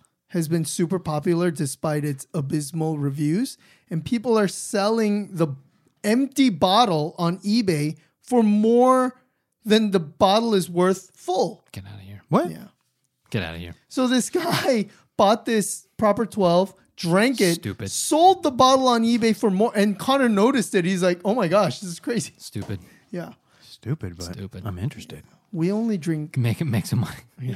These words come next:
Speaker 3: <laughs> That's a,
Speaker 2: Selling
Speaker 3: my
Speaker 2: trash.
Speaker 3: side
Speaker 1: the, the,
Speaker 3: gig.
Speaker 1: the dollars.
Speaker 2: All right, so do we wanna get into
Speaker 1: All right, so we have
Speaker 2: all the
Speaker 1: some
Speaker 2: other stuff that went down?
Speaker 1: we have some housekeeping
Speaker 3: Just
Speaker 1: stuff,
Speaker 3: a couple
Speaker 1: but
Speaker 3: things.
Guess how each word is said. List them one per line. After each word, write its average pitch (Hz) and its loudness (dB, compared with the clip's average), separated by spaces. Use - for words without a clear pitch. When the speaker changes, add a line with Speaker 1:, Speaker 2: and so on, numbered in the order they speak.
Speaker 3:
<laughs> - -20
That's - -14
a, 127 -16
Speaker 2:
Selling 127 0
Speaker 3:
my - -4
Speaker 2:
trash. 143 0
Speaker 3:
side 139 0
Speaker 1:
the, 160 2
the, - -2
Speaker 3:
gig. 160 0
Speaker 1:
the 151 0
dollars. - -12
Speaker 2:
All 113 -8
right, 113 -4
so - -4
do 123 -2
we 139 0
wanna 165 -2
get 117 -6
into 120 -6
Speaker 1:
All 220 6
right, 208 8
so 269 4
we 262 6
have 269 8
Speaker 2:
all 139 4
the 127 2
Speaker 1:
some 254 6
Speaker 2:
other 120 2
stuff 139 -6
that 156 -2
went 151 0
down? 165 0
Speaker 1:
we 233 4
have 262 6
some 226 0
housekeeping 208 2
Speaker 3:
Just 185 -4
Speaker 1:
stuff, 208 6
Speaker 3:
a - -8
couple 185 4
Speaker 1:
but 220 2
Speaker 3:
things. 85 -16